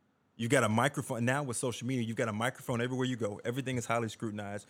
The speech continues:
Your wins, your losses, your daily hab-, habits and routines, who you hang out with.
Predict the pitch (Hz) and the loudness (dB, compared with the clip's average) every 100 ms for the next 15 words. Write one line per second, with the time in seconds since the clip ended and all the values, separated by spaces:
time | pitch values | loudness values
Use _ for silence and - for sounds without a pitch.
0 | _ - 104 101 131 131 117 104 117 123 | _ -8 -4 2 2 2 2 2 2 2
1 | - 110 104 107 120 113 107 117 120 - | 0 -6 -4 -2 0 -2 -2 -4 -4 -6
2 | 113 120 117 110 107 - 139 123 120 117 | -2 0 0 -6 -6 -4 -4 -2 -4 -4
3 | 117 110 123 131 120 120 | -8 -6 -4 -2 -2 -2